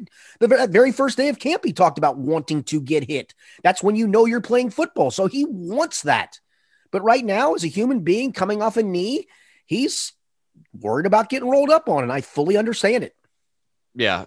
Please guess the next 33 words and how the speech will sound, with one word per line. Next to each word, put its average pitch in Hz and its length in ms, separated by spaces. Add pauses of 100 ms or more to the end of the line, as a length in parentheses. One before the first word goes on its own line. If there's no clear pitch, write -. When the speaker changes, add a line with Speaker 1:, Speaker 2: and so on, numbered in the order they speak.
(120)
Speaker 2:
ev-, 131 400
everything 175 480
you've 139 220
laid 120 220
out 113 260
is 101 320 (120)
kinda 127 260
where 113 140
I've 110 220
been 104 180
at 104 280
since 101 440 (380)
I've 110 160
been 127 120
reading 123 220
these 113 180
reports. 117 500
It's 101 120
like, 113 220 (580)
all 147 220
of 175 100
this 196 160
makes 185 240
sense. 104 460 (400)
It's - 240
reasonable. 156 960 (580)
At 151 200
the 143 100
same 165 360
time, 151 520 (220)
I'm 151 200
not 180 240
getting 147 380